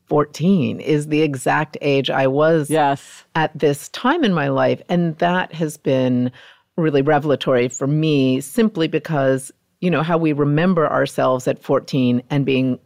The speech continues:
Speaker 2: Yes.
Speaker 1: you know, inhabiting the
Speaker 2: Yes.
Speaker 1: world with fourteen years old,
Speaker 2: Yeah.
Speaker 1: uh, fourteen-year-old, that's two different things. And
Speaker 2: Yes.
Speaker 1: my daughter
Speaker 2: I have a
Speaker 1: is
Speaker 2: fourteen-year-old as well.
Speaker 1: Yeah,
Speaker 2: Yeah.
Speaker 1: they're wonderful and smart and composed and look old,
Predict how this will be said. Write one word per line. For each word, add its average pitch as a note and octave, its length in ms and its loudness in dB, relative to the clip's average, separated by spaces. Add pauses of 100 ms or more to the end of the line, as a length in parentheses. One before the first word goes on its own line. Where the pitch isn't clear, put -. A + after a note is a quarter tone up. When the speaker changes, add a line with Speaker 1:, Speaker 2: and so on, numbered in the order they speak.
(140)
Speaker 2:
Yes. F3 180 4
Speaker 1:
you D#3+ 60 2
know, C3 180 2 (120)
inhabiting F3 460 2
the D3+ 80 4
Speaker 2:
Yes. D#3+ 120 4
Speaker 1:
world F3+ 260 2
with C#3+ 140 -2
fourteen C4 360 0
years F#3+ 180 0
old, C#3 180 0
Speaker 2:
Yeah. C3 160 -2
Speaker 1:
uh, A#2 40 -12 (180)
fourteen-year-old, D#3 760 -2 (260)
that's D#3 280 -4
two E3+ 140 -2
different C3 320 -4
things. C3 400 0
And C3 140 2
Speaker 2:
Yes. D3+ 100 -6 (340)
Speaker 1:
my E3 180 0
daughter B2 500 -2 (140)
Speaker 2:
I D3 60 -4
have C#3 100 0
a C#3 40 -4
Speaker 1:
is - 80 -10
Speaker 2:
fourteen-year-old B2+ 540 -4
as A2 140 -14
well. A#2+ 260 -4
Speaker 1:
Yeah, G#3 340 2
Speaker 2:
Yeah. B2+ 180 -2
Speaker 1:
they're F#3+ 160 4
wonderful G#3+ 840 0
and D#3 180 -4
smart F#3+ 640 -2
and D3+ 160 -6
composed F#3+ 840 -2
and D3 240 -2
look D3+ 300 -4
old, G3+ 300 -2